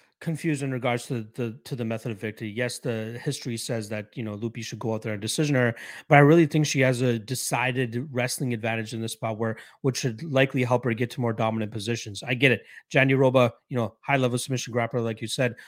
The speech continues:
wasn't able to really get much off of her, but, like, we have seen moments where Angela Hill <laughs> has been, you know, tapped out by a girl like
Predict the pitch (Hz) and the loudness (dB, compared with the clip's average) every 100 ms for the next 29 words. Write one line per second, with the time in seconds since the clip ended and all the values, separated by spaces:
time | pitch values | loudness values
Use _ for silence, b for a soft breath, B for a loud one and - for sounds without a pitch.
0 | B 143 120 120 113 113 117 110 110 113 | B 0 2 0 0 -2 -2 -2 -2 -2
1 | 131 151 - 120 117 123 117 120 101 b | 0 0 0 -2 -2 -2 -4 -4 -6 b
2 | b b b 135 127 160 - 202 180 185 | b b b 2 2 2 2 4 6 6
3 | 160 143 - 139 135 131 131 185 143 139 | 6 6 4 4 4 2 4 6 6 2
4 | 143 131 151 120 - 127 123 123 123 120 | 0 0 -2 -2 -2 -2 -2 -2 -2 -2
5 | 107 120 117 113 | -2 -2 -2 -6